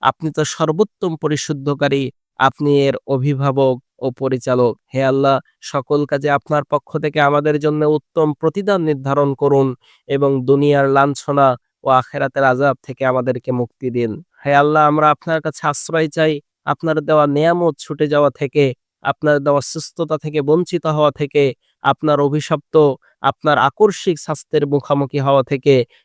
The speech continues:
এবং আপনার সব ধরনের অসন্তুষ্টি থেকে। হে আল্লাহ, আমরা আপনার কাছে ভালো কাজ সম্পাদনের তৌফিক কামনা করছি। অসৎ ও মন্দ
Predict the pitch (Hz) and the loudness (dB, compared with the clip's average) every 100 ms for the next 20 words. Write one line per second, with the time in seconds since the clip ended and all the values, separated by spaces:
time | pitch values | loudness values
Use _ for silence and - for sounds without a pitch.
0 | - 139 139 139 - 139 123 - 151 147 | -6 -2 0 0 0 -2 -4 -2 -2 0
1 | 165 131 131 131 123 117 - 151 131 131 | -2 -2 2 2 0 -2 -4 -6 -4 -8
2 | - 127 117 113 117 - _ _ 139 131 | -8 -8 -6 -2 -2 -4 _ _ 0 2
3 | 139 139 127 _ _ - 135 143 139 - | 4 2 0 _ _ -4 0 2 2 2
4 | 151 143 143 147 127 135 147 151 147 - | -2 -2 -2 -4 -2 0 0 0 0 -2
5 | 147 147 151 151 151 143 147 147 - 165 | -8 -6 -4 0 0 0 -2 -2 -4 -6
6 | - 147 151 151 - 143 - 156 143 - | -4 -4 -2 0 0 -2 -2 -2 -2 -4
7 | _ - 147 - 208 175 - 151 147 147 | _ -2 -2 0 -2 -2 -2 -2 0 0